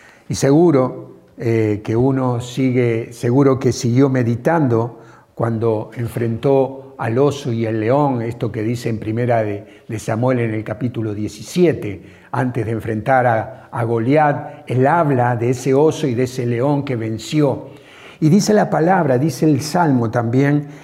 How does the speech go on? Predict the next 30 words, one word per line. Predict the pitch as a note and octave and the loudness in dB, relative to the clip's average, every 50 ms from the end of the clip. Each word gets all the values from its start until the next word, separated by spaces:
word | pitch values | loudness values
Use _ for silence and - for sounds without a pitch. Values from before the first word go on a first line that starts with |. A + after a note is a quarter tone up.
| - _ - | -8 _ 2
"Él | D3+ D#3+ E3 | 4 4 4
me | D3+ D3 C#3 | 4 4 4
dio, | A#2+ C3 D3 D3+ D3 D3+ D#3 - - - - - | 4 4 4 6 4 4 0 -2 -6 -12 -6 0
eh, | D#3+ C#3 C3+ B2+ C3 - - - | 2 4 4 4 4 2 0 0
el | - C#3+ C3+ | 2 2 2
Señor | B2+ - C#3+ C3+ C#3+ C#3+ D3 E3 E3 E3 E3+ E3+ - - - | 2 2 2 4 4 4 6 6 4 2 0 -2 -6 -10 -6
preparó | - B2 B2+ B2 B2 B2 A#2 A#2 A#2+ C3+ C#3+ D3 D3+ D3+ - | -2 0 0 0 0 0 0 2 2 2 2 2 0 -2 -2
una | - C#3 C3+ C3+ B2 A#2+ | -2 0 0 2 2 0
mesa | A2 A2+ B2 B2+ A#2+ - - B2 A#2 A#2+ - - - _ _ | 0 -2 -4 -4 -6 -6 -6 -6 -6 -6 -8 -14 -20 _ _
frente | - - A#2+ A2+ A2+ A2+ G#2+ A2+ A2 G#2 G#2+ G#2+ - - _ - | -12 -8 -6 -4 -4 -6 -6 -6 -8 -8 -8 -12 -14 -20 _ -16
a | A2 | -12
mis | F#2+ G2 G2 - - | -12 -12 -12 -12 -12
enemigos". | F#2 E2 D#2+ F2 F2 - - - - - - - - - _ _ _ _ _ _ _ _ _ _ - - - - - - | -14 -14 -16 -16 -20 -20 -20 -20 -20 -20 -20 -20 -20 -20 _ _ _ _ _ _ _ _ _ _ -20 -20 -20 -16 -8 -6
El | C3+ A#2 | -6 -2
Señor | - D3 D3 D#3 E3+ F#3+ G#3 G#3 G#3 | 0 2 4 4 4 4 4 4 2
le | G#3 G#3 | 2 0
preparó, | C3+ B2+ C3+ B2+ B2+ B2+ B2 B2 C3 C3 C3 B2+ B2 - - - - - - _ _ _ _ | 0 0 -2 0 0 0 2 2 2 2 2 0 -2 -4 -10 -16 -20 -20 -20 _ _ _ _
él | - C#3+ D#3 D#3 | -2 0 2 2
estaba | D3+ D3+ D3+ D3 D3+ C#3+ C3+ C3 A#2+ A#2+ - - - - - | 2 0 0 0 2 2 2 2 0 -2 -6 -10 -16 -16 -10
revelando, | - A#2 B2 B2+ C3 B2 B2 C3+ D3+ D#3 D3+ C#3+ C3+ B2+ A#2+ A#2 B2 | -6 -2 0 2 2 2 4 4 4 4 4 2 2 2 2 2 2
él | C#3+ C#3+ | 2 2
estaba | C#3 B2+ - - E3 D#3 D#3 D3 C3 - - - - - - - - _ _ - | 2 0 2 2 4 4 4 4 2 -2 -6 -12 -16 -20 -20 -20 -20 _ _ -4
reconociendo | B2+ D3 C3+ C#3+ C#3+ C#3 C#3 C#3 C3+ - - G3+ G3+ F3+ E3 C#3+ C#3 | -2 -2 0 2 2 2 2 0 0 2 2 4 4 6 4 4 4
lo | C3 C3 B2 | 4 4 2
que | - C#3+ B2+ | 2 0 0
Dios | A#2 C#3 F3+ F#3+ F3+ D3 - - | 2 4 4 4 4 2 0 -2
había | A#2+ A2 A#2+ B2+ A#2 A2+ A#2+ | -2 0 2 2 2 2 2
hecho | B2 A#2 A#2+ - A2+ G#2 | 2 0 -2 -6 -8 -6
con | - G2+ F#2+ F2 | -8 -8 -8 -8
él. | F2 E2+ D#2 E2 - | -8 -10 -12 -14 -18